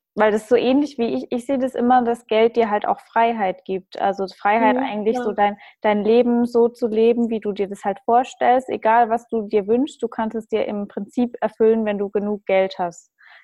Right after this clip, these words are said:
Speaker 1: Klingt meistens, also viele sagen ja immer, Geld ist nicht so wichtig, man braucht nicht so viel Geld, aber das sind, ja, oder dass man nicht so nach dem Geld hin-, also dem Geld hinterherrennen sollte. Und es stimmt natürlich irgendwo auch, aber man muss sich halt auch mal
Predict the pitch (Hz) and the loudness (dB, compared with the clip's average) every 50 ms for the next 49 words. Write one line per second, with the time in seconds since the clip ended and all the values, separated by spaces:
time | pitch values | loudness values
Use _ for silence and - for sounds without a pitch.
0 | _ - - 254 262 254 254 - _ - - 214 214 220 240 233 247 240 233 - | _ -4 0 2 2 2 0 -2 _ -6 -2 2 2 2 2 2 -2 -4 -2 0
1 | 220 214 214 - 277 277 277 233 - 220 220 233 233 214 208 208 226 196 - 190 | 0 0 0 2 2 2 2 4 4 2 2 2 2 0 0 -2 -2 -2 0 -2
2 | 185 - 196 - - 196 - - 233 220 233 247 254 247 - - - 233 226 233 | -2 -2 -6 -12 -12 -12 -8 -8 -6 -2 0 -2 -2 -2 -4 -4 -4 -4 -2 -2
3 | 220 208 220 214 - 208 208 - 226 220 220 - 208 - - 220 - 220 220 214 | -4 -4 -4 -4 -2 -4 -4 -4 -4 -8 -8 -10 -12 -10 -8 -4 -2 0 0 0
4 | 202 208 196 220 - - 214 202 - _ - - - - - _ _ _ _ _ | 0 -2 -4 -4 -4 -6 -6 -6 -8 _ -20 -20 -20 -20 -20 _ _ _ _ _
5 | _ _ _ _ - 220 214 233 247 240 - 208 202 208 196 202 214 214 233 226 | _ _ _ _ -4 -2 0 2 2 2 2 4 2 2 2 2 0 0 0 0
6 | 214 220 226 233 - - 226 214 214 - - 214 208 208 208 - 220 214 208 - | 2 2 0 0 2 2 2 2 2 -2 -4 -2 0 0 0 -2 -4 -2 0 2
7 | 202 202 208 202 202 - 214 214 208 - - 202 196 185 - 196 196 190 202 214 | 2 2 2 2 0 -4 -8 -8 -6 -4 -4 -4 -4 -4 -4 -4 -2 -2 -4 -4
8 | - - 208 196 208 190 190 214 233 262 254 214 202 190 185 185 - 185 180 180 | -4 -6 -8 -6 -6 -4 -2 0 0 0 0 0 -2 -4 -4 -6 -6 -4 -2 -2
9 | 185 190 185 - 226 220 247 277 269 _ _ _ _ _ - - 208 202 202 - | -2 -2 -4 -2 -2 -2 -2 -2 -4 _ _ _ _ _ -8 -6 -4 -4 -4 0
10 | - 285 349 349 - 226 196 - - 190 175 190 - - 190 185 190 185 190 185 | 0 0 0 0 -2 -4 -4 -2 -4 -6 -6 -6 -6 -6 -6 -6 -6 -6 -4 -4
11 | - - 180 185 240 285 277 - _ _ _ _ _ _ _ _ - - 214 214 | -2 2 2 2 2 2 0 -4 _ _ _ _ _ _ _ _ -4 -2 0 0
12 | 214 214 214 208 208 208 208 220 247 254 - - - 226 202 - 208 202 - 202 | 2 2 2 2 2 0 0 -2 -2 -4 -4 -6 -4 -4 -2 -2 -2 -2 0 0
13 | 196 196 196 196 196 - - | 2 2 2 2 0 -2 -6